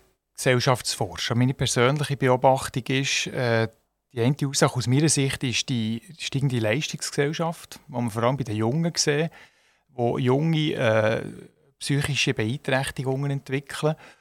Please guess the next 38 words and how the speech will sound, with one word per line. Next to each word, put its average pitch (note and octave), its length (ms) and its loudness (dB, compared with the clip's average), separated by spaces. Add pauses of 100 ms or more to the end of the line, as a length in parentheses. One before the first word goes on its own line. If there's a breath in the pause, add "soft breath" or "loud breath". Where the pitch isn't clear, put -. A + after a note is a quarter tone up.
(220 soft breath)
Und C#3 180 -2
bei C#3+ 80 2
der A#2+ 100 4
Erwachsenen D3 440 2
hat D3 160 -4
er C3+ 60 0
schon D#3 220 8
recht. A#2+ 400 0
Ja, C3 100 -2
das, D3+ 220 -4
es D3+ 180 0
ist D#3 140 2
ja F#3+ 80 2
so, D#3+ 340 4 (480 loud breath)
ähm, B2+ 320 2 (240)
das - 180 -4
hat C#3 240 -4
aber C3 200 4
eher C3 160 4 (100)
mit B2+ 220 2
der B2 80 2
Inklusion A#2+ 760 2
zu - 120 -4
tun, D#3+ 200 0
wo D3+ 100 4
wir C#3 120 2
nicht C#3+ 240 0
so B2 140 4
recht A#2+ 360 2
in A2 60 -12
den A#2+ 80 -2
Griff D3+ 200 -4
bekommen D3 340 0
gesellschaftlich. C#3 800 2
Also A#2+ 200 0
unsere C3 260 0
Leute, D3 140 -2
die C3 220 -2